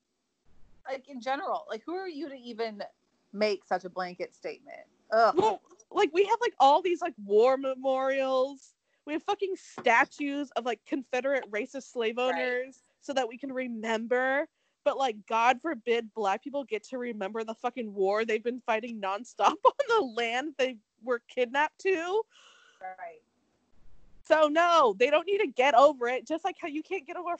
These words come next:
Speaker 2: fucking Robert E. Lee.
Speaker 1: Right.
Speaker 2: That's what you need to get over. You lost.
Speaker 1: Ugh.
Speaker 2: Confederacy.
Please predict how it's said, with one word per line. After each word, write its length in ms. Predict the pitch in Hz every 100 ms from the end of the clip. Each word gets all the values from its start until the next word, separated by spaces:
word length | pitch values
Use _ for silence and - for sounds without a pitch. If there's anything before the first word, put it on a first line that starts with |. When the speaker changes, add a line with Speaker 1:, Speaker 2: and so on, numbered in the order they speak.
| _
Speaker 2:
fucking 300 | 285 370 302
Robert 360 | 208 247 277 285
E. 160 | 269 262
Lee. 520 | 240 302 285 381 - - _ _ - - - _ _ _ _ _ _ _ _ 185
Speaker 1:
Right. 460 | 185 185 196 190 _ - _ _ _ _ - _ - _ _
Speaker 2:
That's 320 | 254 269 440
what 120 | 440 330
you 100 | 320
need 140 | 311
to 80 | 311
get 160 | 277
over. 540 | 277 285 254 226 202 254 _ _ _ _ _ _ _ _ _ _ _ - - - -
You 200 | 233 320
lost. 680 | 302 302 277 214 175 - - _ _ _ - _ _ _ _ _ _ _ -
Speaker 1:
Ugh. 100 | 277 294
Speaker 2:
Confederacy. 880 | 247 254 233 233 220 - 226 214